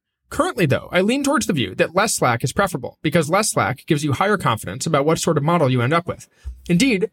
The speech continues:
counting on slack to ensure alignment in particular smacks to me of wishful thinking, and in particular of counting on greater uncertainty about the model's goals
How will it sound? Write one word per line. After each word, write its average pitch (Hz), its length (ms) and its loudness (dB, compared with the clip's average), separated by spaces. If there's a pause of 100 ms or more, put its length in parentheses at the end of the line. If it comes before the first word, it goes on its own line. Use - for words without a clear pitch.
(100)
counting 277 400 0
on 131 100 2
slack 107 400 -2
to 175 140 2
ensure 151 240 2
alignment 135 420 0
in 123 80 -8
particular 127 540 -2
smacks 185 420 -2
to - 100 -4
me 240 220 2
of 143 220 -2
wishful 165 260 0
thinking, 214 360 -2 (300)
and 170 120 2
in 156 80 2
particular 160 460 0
of 151 200 -6
counting 175 260 2
on 147 140 2
greater 147 280 0
uncertainty 185 600 -2
about 107 220 0
the 117 80 -2
model's 107 260 -2
goals 147 380 0